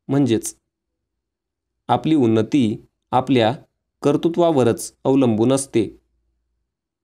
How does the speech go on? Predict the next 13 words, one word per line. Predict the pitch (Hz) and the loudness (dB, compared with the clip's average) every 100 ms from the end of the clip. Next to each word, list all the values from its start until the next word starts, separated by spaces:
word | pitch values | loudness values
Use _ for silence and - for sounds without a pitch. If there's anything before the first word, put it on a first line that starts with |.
| _ _ _ _ _ _ _ _ _ _ _ _ _ _ _ _ _ _ | _ _ _ _ _ _ _ _ _ _ _ _ _ _ _ _ _ _
अति | 120 117 117 | -4 -2 -2
खाणे | 131 131 147 123 - - | 0 2 2 0 -4 -12
मसनात | 123 139 139 160 | -4 -2 0 -2
जाणे | 156 120 113 - - _ - | 0 0 0 -2 -8 _ -4
म्हणजेच | 131 151 117 95 - _ _ _ _ _ _ _ - | 0 2 2 -2 -8 _ _ _ _ _ _ _ -4
अति | 127 180 180 | -2 0 0
खाणे | 120 120 110 113 - - | 2 2 0 -2 -10 -4
नुकसानकारक | 123 113 113 107 110 110 123 | -4 -2 -2 -2 0 0 0
असते. | 127 - 123 - - _ _ _ _ _ _ _ _ _ _ _ _ _ _ _ _ _ _ _ _ _ _ _ _ _ _ _ _ _ _ - | -4 0 -2 -2 -14 _ _ _ _ _ _ _ _ _ _ _ _ _ _ _ _ _ _ _ _ _ _ _ _ _ _ _ _ _ _ -4
"अठरा | 131 165 160 | -2 0 2
नखी | 165 131 151 139 | 0 0 -2 -2
खेटरे | - 117 135 | -4 -2 0
राखी | 143 147 135 117 117 | 0 -2 0 -2 -4